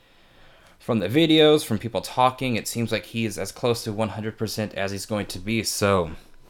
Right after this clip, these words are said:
the Lakers might be at full strength come Wednesday night against the Warriors, and that's, that's great. That's, this is called the Zoe Time Podcast. This is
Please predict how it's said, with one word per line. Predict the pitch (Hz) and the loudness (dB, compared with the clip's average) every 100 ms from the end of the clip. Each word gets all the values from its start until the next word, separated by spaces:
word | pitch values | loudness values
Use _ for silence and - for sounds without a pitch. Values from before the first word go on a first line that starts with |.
| - - - | -20 -18 -8
the | 95 | 0
Lakers | 104 110 107 | 2 2 0
might | 107 110 107 | 2 2 2
be | 113 | 0
at | 107 | 0
full | - 117 113 | 0 -2 -2
strength | - 117 113 - | 0 0 0 -2
come | 113 | 0
Wednesday | 104 101 101 | 2 2 2
night | 101 92 | 2 2
against | 95 110 107 | 0 0 -2
the | - | -4
Warriors, | 95 92 92 101 95 | -2 0 2 0 -2
and | 92 95 95 | -4 -2 0
that's, | 92 - - _ _ | -2 -4 -10 _ _
that's | 85 - | -10 -6
great. | 98 92 - | -2 -2 -4
That's, | 57 - - - _ _ - - _ _ _ _ _ _ _ - | -12 -14 -14 -16 _ _ -20 -20 _ _ _ _ _ _ _ -8
this | 98 | -4
is | 113 - | -4 -2
called | 117 117 | 4 4
the | 110 | 4
Zoe | 95 104 107 | 2 4 4
Time | 95 107 95 90 | 2 -2 -2 -2
Podcast. | - 101 - - - - - | 2 2 0 -10 -10 -12 -10
This | 90 - | -10 -8
is | - 104 95 - - | -6 -4 -6 -10 -14